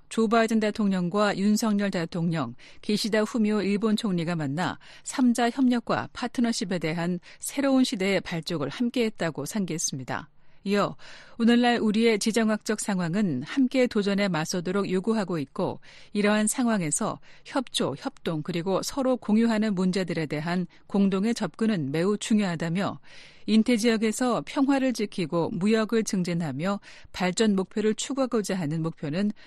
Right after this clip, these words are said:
서로 간의 협력을 필요로 할 것이라고 밝혔습니다.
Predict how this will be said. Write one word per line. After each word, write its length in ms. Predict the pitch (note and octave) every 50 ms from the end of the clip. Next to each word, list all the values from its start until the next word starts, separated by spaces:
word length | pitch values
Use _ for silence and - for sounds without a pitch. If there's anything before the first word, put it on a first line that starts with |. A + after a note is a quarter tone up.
| - -
서로 320 | - - - D4+ C#4 C#4+
간의 240 | B3 B3 G#3 E3+ C#3+ C4
협력을 420 | - D4 C4 B3+ B3 A#3+ B3 B3
필요로 340 | B3 - - C#4+ C4+ - A#3
할 80 | G#3 F#3+
것이라고 500 | - - E3 - - - - C#3 D3+ F#3+
밝혔습니다. 760 | - F#3 - E3+ D#3+ E3 - D#3 C#3 C3+ C3+ C3 B2 C#3